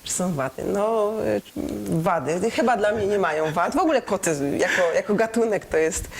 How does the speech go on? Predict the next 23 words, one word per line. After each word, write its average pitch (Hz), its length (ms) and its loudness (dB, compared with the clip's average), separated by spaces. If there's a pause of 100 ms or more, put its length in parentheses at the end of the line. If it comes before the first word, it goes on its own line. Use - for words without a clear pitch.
(200)
gatunek, 185 360 2
który 175 200 2
wad 185 240 0
ma 175 180 2
bardzo 185 320 0
mało. 165 420 0 (200)
Natomiast, 226 360 2
no, 214 360 2
wymagają, 190 800 0
y, 175 280 0 (920)
pewnych 220 340 2
zmian 180 340 2
czasami 170 520 0
dotyczących, 160 1120 -2
y, 160 540 0 (1600)
wyposażenia 220 640 2
mieszkania 220 580 2
czy 208 120 0
zapewnienia 196 440 2
kotu 190 220 -2
bezpieczeństwa. 151 720 -2 (440)
Tak? 214 280 -4 (140)
Y, 175 540 2